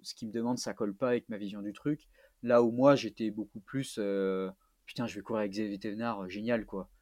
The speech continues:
Alors qu'au final, euh, Xavier Thévenard, c'est pas moi. Et, euh, et, et je, et tu peux pas vivre dans les pompes,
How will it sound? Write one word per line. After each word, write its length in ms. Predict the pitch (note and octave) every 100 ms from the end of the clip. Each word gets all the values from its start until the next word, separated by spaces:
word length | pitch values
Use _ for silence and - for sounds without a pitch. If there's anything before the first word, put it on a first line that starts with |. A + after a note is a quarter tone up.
| _
Alors 220 | G#2+ G#2
qu'au 100 | -
final, 340 | G#2 A2 A#2+ A#2
euh, 100 | G2+
Xavier 300 | F#2+ G2+ G2
Thévenard, 260 | G#2 A2
c'est 140 | A#2 -
pas 80 | G2
moi. 340 | G#2+ A#2+ C3 - _ _ _ -
Et, 220 | A2+ G#2+
euh, 600 | G#2 G2+ G#2 G2+ F#2+ G2+ - - _ - - - _ _ _ _
et, 840 | A#2+ G#2+ G#2 G2+ G2+ G2+ G2+ G2 - - _ _ - D4+ -
et 80 | -
je, 180 | - -
et 100 | B2+
tu 160 | - -
peux 120 | B2+
pas 200 | C#3+ C#3
vivre 180 | C3+ C3
dans 140 | B2
les 120 | A2+
pompes, 400 | G#2+ - D3 -